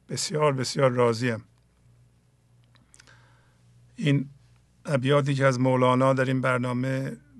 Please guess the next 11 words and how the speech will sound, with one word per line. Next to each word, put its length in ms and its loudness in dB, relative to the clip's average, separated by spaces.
می‌خونیم 720 -2
مثل 320 -6
یک 360 -6
شمع 800 -2
که 140 -10
شمع 840 0
حضور 520 -4
شما 280 0
رو 100 0
روشن 380 0
می‌کنه. 360 -6